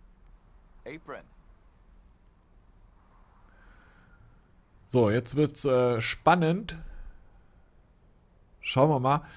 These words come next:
Speaker 2: Jetzt heißt es plus null vier. Soweit ich das verstanden hab, hat jetzt das Gelände ein bisschen Abschüssigkeit nach da. Das heißt, ich muss einen kleinen Tack nach da gehen.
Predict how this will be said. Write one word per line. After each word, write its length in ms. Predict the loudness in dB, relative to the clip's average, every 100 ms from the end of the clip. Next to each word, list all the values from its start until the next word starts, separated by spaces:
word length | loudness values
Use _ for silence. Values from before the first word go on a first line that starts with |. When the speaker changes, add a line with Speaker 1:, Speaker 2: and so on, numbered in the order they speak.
| -20 -20 -16 -10
Speaker 2:
Jetzt 160 | -2
heißt 380 | 2 2 0 -8
es 140 | -8 -6
plus 840 | -4 2 4 4 2 -6 -8 -14 -10
null 380 | 0 4 4 4
vier. 460 | -2 -6 4 6 6
Soweit 240 | 2 0
ich 60 | 0
das 140 | -2
verstanden 420 | -2 2 2 6
hab, 280 | 4 2 -4
hat 200 | -4 2
jetzt 280 | 2 2 0
das 200 | -2 2
Gelände 400 | 2 4 4 2
ein 100 | 2
bisschen 380 | 0 0 -4 -4 -12 0
Abschüssigkeit 880 | 0 0 -6 -6 -8 0 2 2
nach 200 | 0 -2
da. 280 | 2 4 4
Das 180 | 4 0
heißt, 240 | -2 -2
ich 120 | -6 -4
muss 160 | -2
einen 180 | -2 -6 -18 _ _ _ -20 -18 -10
kleinen 540 | -4 0 0 0 -2
Tack 280 | -2 -4 -2
nach 160 | -4 -2
da 260 | 0 2
gehen. 420 | 2 0 -2 -4